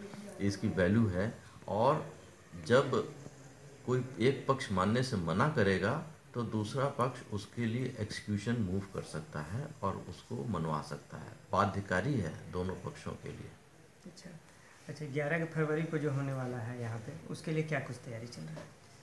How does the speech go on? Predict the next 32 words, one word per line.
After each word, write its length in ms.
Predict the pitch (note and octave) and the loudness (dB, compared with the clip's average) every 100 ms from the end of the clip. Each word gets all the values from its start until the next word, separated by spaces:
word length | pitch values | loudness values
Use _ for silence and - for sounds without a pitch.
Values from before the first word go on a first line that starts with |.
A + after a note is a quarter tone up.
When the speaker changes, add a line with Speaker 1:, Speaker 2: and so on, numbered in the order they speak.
| - - - - G2+ F#2+ | -20 -20 -20 -8 -6 2
Speaker 1:
ग्यारह 240 | A#2 C3+ | 4 4
फरवरी 400 | C3+ C#3 C3 D3+ | 2 0 2 0
को 200 | D3+ D3+ | 2 4
राष्ट्रीय 420 | B2 F#2 - C3 | 4 4 2 -2
लोक 240 | B2 A#2+ A2 | 0 2 2
अदालत 380 | G2+ G#2+ A#2+ - | 4 4 2 0
है 240 | E3 E3 - | -2 -4 -4
और 120 | G2 | -2
राष्ट्रीय 380 | E2+ D#2+ - G#2+ | 0 -2 -2 -6
स्तर 180 | G2+ A2+ | -2 -4
पर 180 | A2 G#2+ | -2 -2
तैयारी 320 | G#2 G2+ A2+ | 2 4 2
चल 200 | A2+ A2 | 2 0
रही 240 | A2 A#2+ | 2 2
है 260 | B2 D3 A2 - | 0 -2 -4 -6
और 180 | - D#2+ | -6 -4
हमारे 300 | D#2+ D#2 F2 | -2 -2 0
यहाँ 160 | G#2 | 0
भी 300 | A2+ B2 B2 - - - | 0 -2 -2 -6 -6 0
तैयारी 240 | G2 A2+ | 2 2
चल 140 | A2+ G#2+ | 0 -2
रही 240 | A#2+ B2 | 0 0
है 80 | G2+ | 2
बहुत 220 | G2 G#2 | 2 2
ज़ोरों 240 | G#2+ A2+ | 2 0
शोरों 240 | A2+ A2 A2+ | 0 -2 -4
से। 200 | - D#3 - - - - - - - | -6 -8 -10 -18 -20 -20 -20 -16 -4
इसमें, 580 | G2 - B2 B2 A#2+ - | -2 0 2 4 2 0
अ, 20 | - - - - - G2 F#2 F2 - | -4 -8 -8 -10 -6 -4 -4 -6 -2
हर 180 | F#2+ A2 | 4 6
महीने 360 | G2+ G2 G2+ A#2+ | 8 6 6 6
ही 160 | B2+ | 4